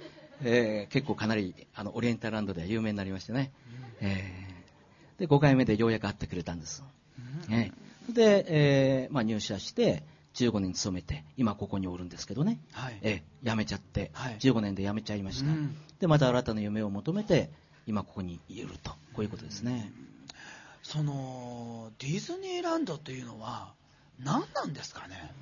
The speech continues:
Speaker 1: 何なんでしょうね。
Speaker 2: はい。
Speaker 1: これよく聞かれるんですよ。
Speaker 2: はい。
Speaker 1: で、そういう人にはですね、「行ってみなはれ」って言うんです。
Speaker 2: <laughs>
Speaker 1: で、「感じなはれ」と言うんです。
Speaker 2: はい。
Speaker 1: ええ、理屈じゃなくてですね、
Speaker 2: うん。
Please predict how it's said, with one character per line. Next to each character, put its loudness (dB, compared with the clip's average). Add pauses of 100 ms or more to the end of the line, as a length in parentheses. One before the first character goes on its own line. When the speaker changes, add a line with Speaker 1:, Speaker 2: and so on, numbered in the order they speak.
(440)
Speaker 1:
何 4
な 8
ん 8
で 4
し 4
ょ 6
う 6
ね。 8
Speaker 2:
は -2
い。 -12 (200)
Speaker 1:
こ -2
れ 6
よ 4
く 2
聞 -2
か 12
れ 10
る 6
ん 4
で 6
す 4
よ。 8
Speaker 2:
は 2
い。 -12 (180)
Speaker 1:
で、 2
そ 0
う 4
い 2
う 2
人 0
に 2
は 4
で 0
す -8
ね、 -4
「行 -2
っ -10
て 4
み 4
な 2
は 0
れ」 0
っ -14
て -18
言 2
う 0
ん 0
で -6
す。 -10 (580)
Speaker 2:
<laughs> -10
Speaker 1:
で、 6
「感 2
じ -2
な 4
は 2
れ」 2
と -2
言 -2
う -6
ん -8
で -10
す。 -12
Speaker 2:
は -4
い。 -10
Speaker 1:
え 0
え、 -20 (240)
理 0
屈 -2
じ -4
ゃ -2
な 4
く -6
て -6
で -8
す -10
ね、 -4
Speaker 2:
う -2
ん。 -2